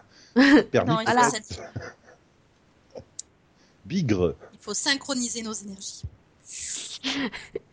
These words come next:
Speaker 2: Aïe, aïe, aïe, aïe, aïe, aïe.
Speaker 3: Hmm.
Speaker 2: Non, mais bon, bah, ouais.
Speaker 3: Oui. Oui,
Speaker 2: Voilà.
Speaker 3: oui, non, mais oui, je veux dire, si on compare la saison trois avec la saison quatre, la saison quatre est très bonne.
Speaker 1: Ah oui, ça, c'est clair.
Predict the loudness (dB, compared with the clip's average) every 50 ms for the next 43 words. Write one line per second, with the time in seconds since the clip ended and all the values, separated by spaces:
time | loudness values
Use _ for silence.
0 | _ _ _ _ _ _ _ _ _ _ _ _ _ _ _ _ _ _ _ -4
1 | -2 0 2 2 2 2 2 0 0 2 2 2 2 0 -2 -4 -6 -8 -8 -10
2 | -12 -14 -18 _ _ _ _ _ _ _ _ _ _ -20 -20 -20 _ _ -20 -20
3 | -20 -20 _ _ _ _ _ _ _ _ _ -20 -20 -20 -20 -20 _ _ _ _
4 | _ _ _ 4 4 6 6 4 4 4 4 2 0 -2 -4 -4 -4 -2 -2 -2
5 | -2 -2 -2 -2 -2 -4 -6 -8 -10 -12 -14 -18 -20 -20 -20 -20 -20 -20 -20 -20
6 | -20 -20 _ _ -6 -2 -2 -2 -2 -4 -6 _ _ _ _ _ _ _ _ _
7 | _ _ _ _ _ _ -20 -20 -20 _ _ _ _ _ _ _ _ _ _ -10
8 | -6 -6 -6 -4 -2 -2 -2 -2 -4 -6 -8 -12 -20 -14 -8 -6 -6 -6 -6 -6
9 | -6 -6 -4 -4 -6 -8 -10 -10 -8 -6 0 0 0 2 2 -2 -2 0 0 0
10 | 0 0 -4 -6 -8 -8 -6 -4 -4 -2 0 2 2 2 0 -2 -6 -6 -6 -8
11 | -8 -10 -10 -12 -14 -14 -14 -16 -20 -20 -20 _ _ -16 -14 -12 -12 -10 -10 -10
12 | -10 -10 -10 -12 -12 -12 -14 -16 -16 -16 -12 -12 -12 -12 -12 -16 _ _ _ _
13 | _ _ _ _ _ _ _ _ _ _ _ _ _ _ 2 4 6 6 6 4
14 | 2 -2 -8 -10 -10 -8 -6 -6 -6 -6 -6